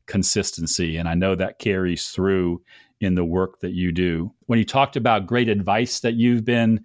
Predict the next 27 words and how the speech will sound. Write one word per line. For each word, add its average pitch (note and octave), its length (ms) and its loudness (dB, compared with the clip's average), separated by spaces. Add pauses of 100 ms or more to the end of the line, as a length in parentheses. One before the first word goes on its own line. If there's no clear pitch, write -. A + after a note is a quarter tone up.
given, B2+ 280 2
you A2+ 100 4
mentioned G#2 760 2
a-, F#2+ 240 -2
an G2+ 120 0
Army A#2 260 4
sergeant G#2+ 540 0
who G2+ 120 2
told G2+ 400 -2
you, F#2 440 2
um, F2 280 -2 (120)
"Don't A2+ 280 2 (120)
regret G2+ 840 -2 (360)
anything," F2+ 640 -4 (120)
uh, E2+ 300 -2
and F2+ 120 2
talked F#2+ 280 -2
about F#2+ 180 0
how F#2+ 540 0 (100)
when G#2 220 2
making A2 320 2
decisions, F#2+ 480 0
especially A#2+ 680 -4 (140)
about F#2+ 280 -2
long-term F#2+ 760 0
important F#2+ 500 -4
things, E2+ 480 -4